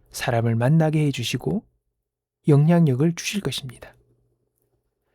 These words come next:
기다림의 시간을 거부하지 마십시오. 당신은 뒤처지고 있는 것이 아닙니다. 하나님은 이미 당신에게 주실 복들을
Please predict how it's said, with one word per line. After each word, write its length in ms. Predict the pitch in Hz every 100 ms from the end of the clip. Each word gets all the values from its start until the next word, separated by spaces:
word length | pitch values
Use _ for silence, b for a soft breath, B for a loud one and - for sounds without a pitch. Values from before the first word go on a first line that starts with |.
| _ _ _ -
기다림의 420 | - 131 127 123
시간을 540 | 117 - 120 123 180 220
거부하지 460 | - 131 151 165 175
마십시오. 520 | 139 - - - - _ _ _ _ _ _ _ _ - b b b b b
당신은 640 | 127 117 139 127 120 117 -
뒤처지고 540 | 147 - 185 175 185
있는 180 | 147 127
것이 460 | 117 - 151 175 -
아닙니다. 540 | - - 123 113 - - _ _ _ _ _ _ _ _ _ _ _ _ _ _ _ _ _
하나님은 480 | - 131 120 117 -
이미 240 | 131 123
당신에게 800 | 120 117 110 123 117 123 143 226 _ _
주실 300 | - 208 214
복들을 520 | 165 127 - 123 165